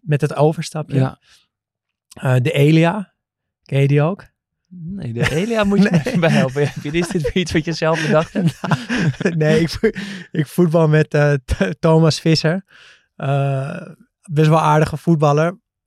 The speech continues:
Speaker 1: Niet per se technisch heel vaardig, maar gewoon, ik zou zeggen, een goede, betrouwbare, controlerende middenvelder. Maar één keer, eh, per wedstrijd he-, krijgt hij kortsluiting en doet hij ergens op het veld de Elia-truc.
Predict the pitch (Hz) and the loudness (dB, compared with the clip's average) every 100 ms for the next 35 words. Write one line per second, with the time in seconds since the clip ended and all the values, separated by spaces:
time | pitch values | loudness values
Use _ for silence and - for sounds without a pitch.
0 | _ - 156 143 147 156 170 - 147 135 | _ -10 -4 2 2 4 0 0 2 0
1 | - 147 - 143 123 120 143 147 - 143 | 0 -2 0 -2 0 2 4 4 0 0
2 | 139 139 131 131 123 139 131 131 127 _ | 0 0 -2 -6 -4 -4 -4 -4 -8 _
3 | _ _ - 135 143 131 143 135 143 127 | _ _ -20 -6 -4 0 -2 0 -2 -2
4 | - 156 147 131 - 143 139 139 127 123 | 2 4 4 2 -2 -2 2 2 2 -2
5 | 127 147 131 143 139 135 135 131 147 151 | -2 -2 0 0 2 2 2 0 0 0
6 | 143 135 151 190 _ - _ _ _ _ | -4 -4 -6 -8 _ -20 _ _ _ _
7 | 135 139 160 165 160 156 147 143 135 - | -4 0 2 2 2 2 2 0 -2 -6
8 | - _ _ _ - 143 139 143 - 147 | -20 _ _ _ -4 0 2 0 -2 -2
9 | 131 127 123 131 - 139 135 - 131 151 | -2 0 -2 -6 -8 -4 -4 -4 -2 0
10 | 147 156 131 127 127 131 139 135 139 139 | 2 2 2 0 -2 -4 -2 0 0 -2
11 | 131 - _ _ _ 170 156 156 156 - | -4 -6 _ _ _ 0 2 2 0 -4
12 | 151 135 143 139 139 165 143 156 156 151 | -6 -4 0 0 -2 -6 -8 -4 2 4
13 | 151 135 123 135 143 202 | 4 2 0 0 0 -2